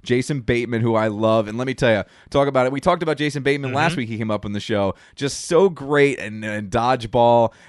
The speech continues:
Speaker 1: And you watch Arrested Development. He can play just an outlandish character like he played in Dodgeball, just an off-the-wall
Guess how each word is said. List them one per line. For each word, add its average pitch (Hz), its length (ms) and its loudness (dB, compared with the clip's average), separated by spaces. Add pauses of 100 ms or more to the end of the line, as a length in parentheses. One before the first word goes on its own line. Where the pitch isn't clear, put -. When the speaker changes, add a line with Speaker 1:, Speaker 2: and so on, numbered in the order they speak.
Speaker 1:
And 113 180 -4
you 120 100 -4
watch 123 300 0
Arrested 120 400 0
Development. 117 560 0
He 131 100 -2
can 139 140 -6
play 135 300 0
just 127 220 -8
an 117 80 -8
outlandish 135 640 -2
character 123 600 0
like 117 140 -4
he 120 80 -6
played 120 260 0
in 107 100 -10
Dodgeball, 117 440 0
just 117 140 -12
an 113 100 -12
off-the-wall 120 760 0